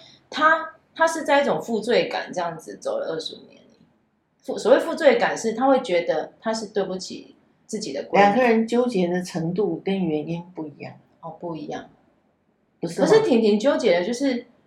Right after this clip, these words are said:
Speaker 1: 她觉得她愧对小姨啊。
Speaker 2: 是啊。
Speaker 1: 对啊。
Speaker 2: 对啊，惭愧之心。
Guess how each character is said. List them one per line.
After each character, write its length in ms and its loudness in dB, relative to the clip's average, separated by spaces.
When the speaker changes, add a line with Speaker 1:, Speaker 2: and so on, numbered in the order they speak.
Speaker 1:
她 140 -4
觉 120 -2
得 80 2
她 100 -2
愧 260 -2
对 120 -2
小 300 -6
姨 180 -18
啊。 80 -14
Speaker 2:
是 200 -4
啊。 320 0
Speaker 1:
对 120 -4
啊。 380 -10
Speaker 2:
对 100 -2
啊， 280 0
惭 240 -4
愧 220 0
之 160 -10
心。 340 -12